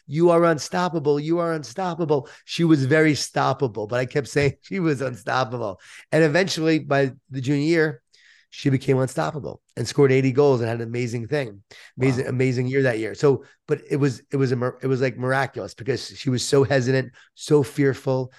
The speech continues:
Speaker 1: never wanted to upset the coach. Coach would yell at her if she made a mistake, but I kept supporting and I kept encouraging. Again, I go back to, she would never want to be a speaker now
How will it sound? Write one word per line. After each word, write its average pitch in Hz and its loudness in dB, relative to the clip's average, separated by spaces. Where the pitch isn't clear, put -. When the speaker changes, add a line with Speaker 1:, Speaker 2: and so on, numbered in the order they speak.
Speaker 1:
never 135 0
wanted 139 2
to 135 -4
upset 131 -4
the 135 -8
coach. 135 0
Coach 160 0
would 139 -2
yell 131 2
at 139 2
her 139 0
if 131 -6
she 131 -8
made 131 -2
a 131 -2
mistake, 127 -8
but 113 -10
I 120 -6
kept - -4
supporting 139 0
and 123 0
I 120 0
kept 131 -2
encouraging. 139 -2
Again, 135 -2
I 127 2
go 127 2
back 135 -2
to, 107 -8
she - -8
would 135 0
never 135 2
want 135 0
to 131 0
be 135 -2
a 127 -2
speaker 139 -6
now 190 -4